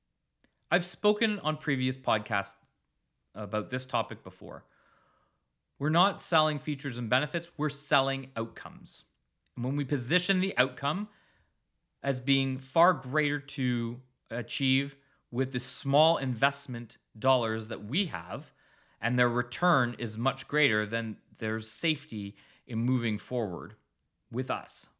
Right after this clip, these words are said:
for that reason. When they come back and ask us to then reduce our investment dollars, you need to rethink about how that helps them solve the problem.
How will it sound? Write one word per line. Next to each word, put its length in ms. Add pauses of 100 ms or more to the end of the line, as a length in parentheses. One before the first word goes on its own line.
for 160
that 220
reason. 400 (1040)
When 180
they 100
come 280
back 200
and 160
ask 360
us 320
to 140
then 320 (100)
reduce 600 (140)
our 200
investment 580 (160)
dollars, 800 (1200)
you 100
need 200
to 100
rethink 600
about 420
how 300
that 180
helps 380
them 160
solve 480
the 80
problem. 560